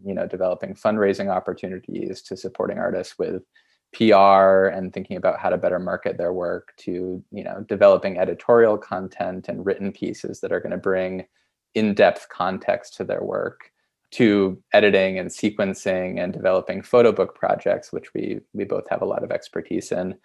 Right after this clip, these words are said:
I think the difference is just in expanding the model and opening it up in a way that allows us to think, as we say, holistically or expansively about an artist's practice and how everything is interconnected, and how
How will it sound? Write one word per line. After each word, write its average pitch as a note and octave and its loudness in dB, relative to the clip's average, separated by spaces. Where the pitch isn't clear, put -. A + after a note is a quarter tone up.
I G2 4
think G#2 0
the G2 2
difference F#2+ 0
is F#2+ 0
just - -4
in F#2+ -6
expanding G#2 2
the F#2 2
model F2+ 0
and F#2 0
opening G2 -2
it F#2 -4
up F2+ 0
in F#2+ -4
a F#2 -4
way F#2+ 0
that F#2 0
allows F2+ 0
us F#2 -4
to G#2 -18
think, F#2 -8
as G2 2
we G2+ 2
say, F#2+ 0
holistically G2 2
or F#2 0
expansively G2 -2
about F#2 0
an G2 -4
artist's F#2 -2
practice - -6
and G2+ -6
how G2 0
everything G2 -2
is F#2+ -10
interconnected, G2+ -6
and G2+ -6
how F#2+ -2